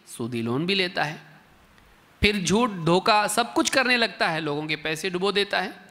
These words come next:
ज़िंदगी में फिर माल असल हो जाता है, झूठ, धोखा, गबन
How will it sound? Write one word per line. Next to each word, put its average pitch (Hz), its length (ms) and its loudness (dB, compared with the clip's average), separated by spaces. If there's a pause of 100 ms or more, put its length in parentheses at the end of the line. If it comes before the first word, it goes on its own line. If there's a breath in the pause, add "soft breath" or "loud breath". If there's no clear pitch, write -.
(800)
ज़िंदगी 180 460 0
में 196 420 0
फिर 175 120 -2
माल 165 460 4
असल - 260 -2
हो 202 180 -2
जाता 170 320 0
है, 196 340 -2 (320 loud breath)
झूठ, 156 600 -2
धोखा, 175 480 0
गबन 180 520 2